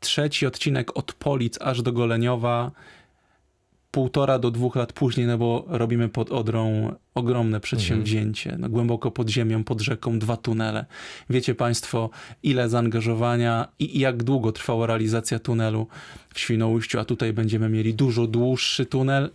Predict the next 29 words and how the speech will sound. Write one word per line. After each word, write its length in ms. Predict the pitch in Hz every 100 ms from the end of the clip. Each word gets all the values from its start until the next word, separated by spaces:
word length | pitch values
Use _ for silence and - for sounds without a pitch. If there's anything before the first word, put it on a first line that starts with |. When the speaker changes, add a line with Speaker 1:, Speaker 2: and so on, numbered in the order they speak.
| -
Speaker 1:
i 80 | 151
to 80 |
nawet 240 | 120 117 120
dwa 320 | 117 120 117
tunele. 460 | - 110 104 98 - - - - -
Więc, 320 | 120 117 -
e, 40 | - 165 120 120 -
czterdzieści 560 | - - 131 143 - -
kilka 300 | 139 127 120
kilometrów 840 | - 120 120 117 120 110 - - _ -
pierwszych 360 | 135 123 123
dwóch 240 | 113 123 139
odcinków, 640 | - - 139 147 160 - - _ _ _ -
dwa 240 | 117 127
tysiące 440 | 131 123 131 117 120
osiem 320 | 127 - 117
dwadzieścia 480 | 110 113 117 - 117
dziewięć 340 | 123 139 131
i 100 | 127 - _ _ _ - 220 -
maksymalnie 540 | - 127 - 123 120 117
dwa 140 | 117
lata 220 | 113 113
później, 440 | 107 113 110 110 113 - - - - - - -
mm, 720 | - 113 113 110 113 113 110
e, 40 | 110
e, 840 | 107 110 - 110 107 107 107 107 -
tunel, 460 | 135 113 107 107 113 -
część 360 | 151 131 - -
tunelowa 340 | 120 110